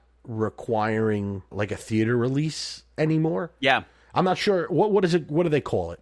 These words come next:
Speaker 2: Okay, so usually you're required to have, I believe, a two-week run. No, I'm sorry. It's a one-week run in L A to be eligible for an Oscar. This year, they are changing it to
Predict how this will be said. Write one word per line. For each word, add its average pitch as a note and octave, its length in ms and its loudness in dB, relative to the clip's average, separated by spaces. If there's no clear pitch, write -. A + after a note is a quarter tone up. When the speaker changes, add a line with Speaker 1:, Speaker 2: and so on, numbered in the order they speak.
Speaker 2:
Okay, D#3 320 2
so E3 220 0
usually A#3 580 -2
you're F3 260 0
required D#3 420 0
to C#3 60 -2
have, B2+ 300 0
I A2 140 -2
believe, A#2 880 -6
a A#2 80 -6
two-week D#3 680 -4
run. A#2 520 -2
No, C3 140 2
I'm B2+ 100 2
sorry. B2 220 0
It's A#2+ 80 -4
a A#2+ 60 -2
one-week C#3+ 520 -2
run A#2+ 260 0
in A#2 160 -6
L G#2+ 220 0
A G2+ 140 -4
to G#2+ 440 -8
be A#2 220 -2
eligible G#2+ 380 -2
for G2+ 160 -8
an G2 60 -6
Oscar. F#2+ 380 -8
This C#3+ 280 -4
year, B2 240 0
they A#2 180 0
are G#2+ 560 0
changing A#2+ 380 -8
it A2 100 -6
to G#2+ 420 -8